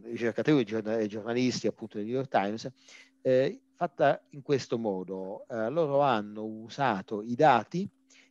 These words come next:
eh, di telecamere pubbliche, accessibili pubblicamente sul web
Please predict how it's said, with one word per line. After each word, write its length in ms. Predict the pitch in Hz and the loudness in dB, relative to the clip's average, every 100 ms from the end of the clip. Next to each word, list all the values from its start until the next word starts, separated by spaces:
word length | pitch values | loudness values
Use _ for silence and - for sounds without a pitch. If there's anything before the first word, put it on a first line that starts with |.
| - | -10
eh, 140 | 113 104 | -8 -4
di 420 | 127 143 113 104 | 0 0 0 -2
telecamere 760 | - 123 123 180 160 117 92 - | -4 -2 0 2 2 -2 -6 -12
pubbliche, 840 | - 156 113 110 101 - 131 156 135 _ _ _ | 0 0 2 -2 -2 -2 -4 -4 -8 _ _ _
accessibili 480 | - - 127 202 185 | -4 -4 2 4 4
pubblicamente 560 | - 123 120 131 180 160 | 4 4 4 6 4 2
sul 160 | 131 | 0
web 460 | 117 117 92 82 | 6 6 6 2